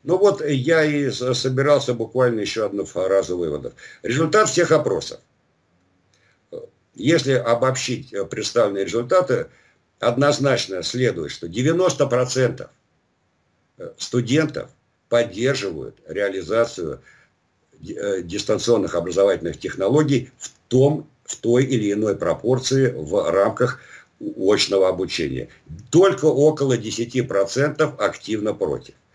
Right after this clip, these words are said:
При этом, опять же, э, здесь на слайде не было представлено, проводился опрос, считают ли студенты, используя дистанционных, э, технологий, равнозначным с-, с очным обучением. Вот здесь нет.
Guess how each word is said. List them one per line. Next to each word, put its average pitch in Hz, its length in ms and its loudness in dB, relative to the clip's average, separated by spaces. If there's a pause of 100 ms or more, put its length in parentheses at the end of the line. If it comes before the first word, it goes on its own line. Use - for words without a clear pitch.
(260)
При 175 260 6
этом, 123 400 2 (240)
опять 120 440 0
же, 92 240 -6 (320)
э, 98 260 -4
здесь 98 400 -2
на 120 120 0
слайде 120 360 2
не 117 140 2
было 107 200 0
представлено, 135 520 2
проводился 113 580 2
опрос, 113 600 0 (180)
считают 131 520 2
ли 123 80 -2
студенты, 120 680 -2 (180)
используя 123 380 0
дистанционных, 113 760 -2
э, 104 240 2
технологий, 120 760 2
равнозначным 113 840 0
с-, - 340 -4
с - 140 -2
очным 92 320 0
обучением. 82 540 -4 (180)
Вот 127 180 2
здесь 160 280 2
нет. 92 260 -4